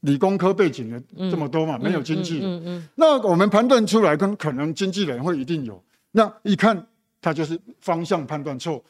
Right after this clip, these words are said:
Speaker 1: 所以人才会错。
Speaker 2: 了解。
Speaker 1: 嗯。
Speaker 2: 所以他，我们的高层，
Speaker 1: 嗯。
Speaker 2: 好，他方向是对的。
Speaker 1: 对。
Speaker 2: 他知道习近平要下这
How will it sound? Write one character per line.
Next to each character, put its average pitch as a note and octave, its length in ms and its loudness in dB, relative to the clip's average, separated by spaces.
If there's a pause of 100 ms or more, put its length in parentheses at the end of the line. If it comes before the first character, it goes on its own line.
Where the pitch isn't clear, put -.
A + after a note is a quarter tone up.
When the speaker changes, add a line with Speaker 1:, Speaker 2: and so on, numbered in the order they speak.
Speaker 1:
所 G3 140 2
以 E3+ 40 4
人 A#2+ 220 -6
才 B2 140 -12
会 C#3 140 -6
错。 C3 200 -12 (200)
Speaker 2:
了 D3+ 200 -4
解。 - 220 -10 (180)
Speaker 1:
嗯。 C#3 200 -8 (200)
Speaker 2:
所 E4+ 140 2
以 E4+ 100 0 (180)
他， F#4+ 140 0 (160)
我 A#3 140 2
们 G#3 160 -2
的 B3+ 100 -2
高 C4+ 240 0
层， E3+ 220 -6 (180)
Speaker 1:
嗯。 F3+ 60 -8
Speaker 2:
好， F3 180 -2 (420)
他 - 140 0
方 F#4+ 220 2
向 D#4+ 160 2
是 C4 120 -4
对 G3+ 200 2
的。 D3 140 -6 (220)
Speaker 1:
对。 F#3+ 220 2 (360)
Speaker 2:
他 F#4+ 160 0
知 E4+ 160 2
道 D#4 200 6
习 A#3+ 200 -4
近 D#4 120 -4
平 G#3 200 -6
要 A#3+ 80 2
下 A#3+ 260 2
这 G#3 340 2